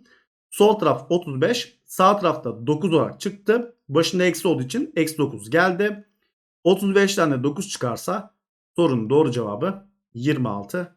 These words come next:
gelmiş olur. Geliyorum sekizinci sorumuza. Bir kere şu üstteki kuvvetin eksi bir katkısı var mı? Hayır, yok. Neden? Çünkü parantez yok.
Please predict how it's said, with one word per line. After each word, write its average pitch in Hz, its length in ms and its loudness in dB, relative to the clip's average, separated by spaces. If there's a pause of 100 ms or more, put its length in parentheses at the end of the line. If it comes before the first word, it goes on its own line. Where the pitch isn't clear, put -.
(160)
gelmiş 127 680 -6
olur. - 420 -8 (1500)
Geliyorum 254 540 4
sekizinci 208 500 0
sorumuza. 156 720 0 (360)
Bir 208 220 0
kere 202 320 6
şu - 320 -2
üstteki 214 500 -2
kuvvetin 175 640 0
eksi 156 360 2
bir 208 100 -4
katkısı 214 400 -6
var 220 140 2
mı? 214 420 -4
Hayır, 202 400 2
yok. 170 540 0
Neden? 202 680 0
Çünkü 208 480 -2
parantez 220 560 4
yok. - 340 -8